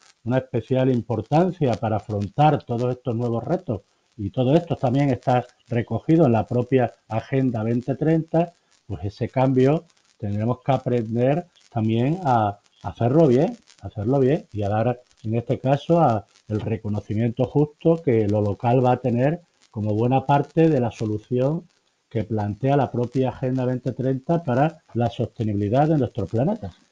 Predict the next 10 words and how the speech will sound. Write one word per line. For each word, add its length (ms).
Y 60
la 120
sostenibilidad 640
de 60
nuestro 240
planeta 440
pasa 480
porque 300
las 140
personas 520